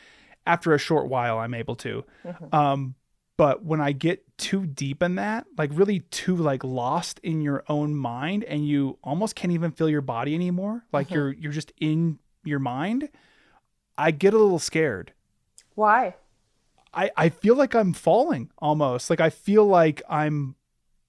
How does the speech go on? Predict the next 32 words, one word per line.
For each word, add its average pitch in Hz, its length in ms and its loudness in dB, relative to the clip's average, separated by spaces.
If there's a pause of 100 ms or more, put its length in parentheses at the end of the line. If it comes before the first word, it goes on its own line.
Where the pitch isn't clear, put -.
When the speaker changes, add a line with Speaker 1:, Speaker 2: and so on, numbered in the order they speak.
(520)
Speaker 1:
bodiless. 147 1000 -4 (1300)
Is 165 160 -4
that 190 200 -2
normal? 156 500 -4
<laughs> 277 580 2
Speaker 2:
Why 294 240 8
is, 320 340 4
but, 339 720 4
but 320 160 8
le-, 294 180 6
like, 311 200 4
let's 392 200 4
unpack 403 460 6
this, 180 200 0
Cody. 202 260 2
Like, 202 200 2
why 208 220 6
is 277 80 -2
that 254 180 0
scary? 226 560 -4 (420)
Or 220 140 2
why 254 200 8
is 269 120 6
that 220 200 0
frightening? - 500 -8 (260)
So, - 140 -14
like, 175 200 -6
Speaker 1:
Because 220 320 2 (180)
I 190 140 4
think 277 380 0
I 190 640 6 (840)
am 185 600 0